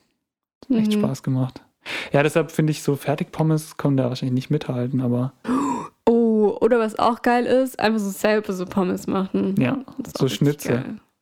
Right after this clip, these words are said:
Speaker 2: Ja,
Speaker 1: Mhm.
Speaker 2: das kann ich auch sehr gut.
Speaker 1: Cool.
Speaker 2: Perfektioniert.
Speaker 1: Ja, ich bin ja ein bisschen auch, äh, mal eine Zeit lang jetzt so im, im Bäcker-Business gewesen, hab Brötchen selber gebacken. Hat ganz
Speaker 2: Von
Speaker 1: gut geklappt.
Speaker 2: Hefeteig, gell?
Speaker 1: Mhm.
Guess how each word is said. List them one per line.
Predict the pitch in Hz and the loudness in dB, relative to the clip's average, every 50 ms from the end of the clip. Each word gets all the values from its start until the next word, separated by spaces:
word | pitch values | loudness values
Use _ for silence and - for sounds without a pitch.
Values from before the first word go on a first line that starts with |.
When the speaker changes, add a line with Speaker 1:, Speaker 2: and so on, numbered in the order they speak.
| _ _ | _ _
Speaker 2:
Ja, | - 233 202 196 202 - - - - | -2 0 0 0 -2 -4 -6 -4 0
Speaker 1:
Mhm. | 143 135 127 127 127 | 2 2 4 4 2
Speaker 2:
das | 127 131 | 0 0
kann | 135 226 208 | 0 -2 -2
ich | 196 - - | -2 -2 -4
auch | - 190 | -4 -4
sehr | - - 185 185 | -2 -2 -2 -2
gut. | 185 196 196 196 190 - - - - _ _ _ - - | 0 0 0 -2 -2 -4 -10 -20 -20 _ _ _ -6 -2
Speaker 1:
Cool. | 262 | 0
Speaker 2:
Perfektioniert. | 247 220 208 - - 208 - - - - 202 202 202 202 202 202 202 - - - - - - - - - - - - - - - - - - | 2 2 0 0 -2 -4 -4 -4 -2 0 2 2 4 2 2 2 0 -2 -6 -8 -10 -10 -10 -8 -6 -6 -6 -6 -8 -12 -20 -20 -12 -6 -2
Speaker 1:
Ja, | 131 | -2
ich | 123 - | 0 2
bin | - 170 185 | 2 2 2
ja | 190 185 | 2 2
ein | 180 170 | 0 0
bisschen | 165 156 - 170 165 | -2 -2 0 0 0
auch, | - - 151 - - - | 0 0 -2 -4 -6 -6
äh, | 226 190 147 139 135 | -2 0 0 2 2
mal | 135 131 127 | 2 2 0
eine | 127 127 | 0 -2
Zeit | - 175 170 - | -2 -2 -2 0
lang | 160 147 | 2 2
jetzt | 139 131 - | 0 0 0
so | - 131 | -2 0
im, | 123 120 120 131 - | 0 0 0 0 0
im | 123 117 120 123 127 - _ _ _ _ _ _ _ _ _ _ _ | 0 0 -2 -2 -4 -8 _ _ _ _ _ _ _ _ _ _ _
Bäcker-Business | - - - 175 139 120 131 117 - - 123 117 - | -2 0 2 0 0 0 0 -2 -2 -2 -2 -2 -2
gewesen, | - 127 123 120 120 123 131 131 127 127 | -4 -2 -2 0 0 0 0 0 0 0
hab | 120 117 - - - _ _ _ _ _ _ _ _ - | -2 -4 -6 -10 -20 _ _ _ _ _ _ _ _ -2
Brötchen | - 160 185 - - 139 120 | 0 0 0 0 -2 -2 0
selber | 123 117 113 117 | 0 0 0 -2
gebacken. | 117 117 - 127 139 - 143 127 - - _ _ _ _ _ _ _ _ _ _ _ - - | -4 -4 -4 -6 -6 -4 -4 -4 -4 -6 _ _ _ _ _ _ _ _ _ _ _ -8 -6
Hat | - - - - - - | -6 -6 -6 -4 -2 -2
ganz | 170 - | 0 2
Speaker 2:
Von | 233 202 | 2 0
Speaker 1:
gut | 190 190 | 2 2
geklappt. | 220 233 226 226 208 - - | 2 2 2 0 0 -2 0
Speaker 2:
Hefeteig, | 208 196 190 190 190 - | 0 0 0 0 0 0
gell? | - 143 127 | 0 0 2
Speaker 1:
Mhm. | 131 170 208 | 2 2 0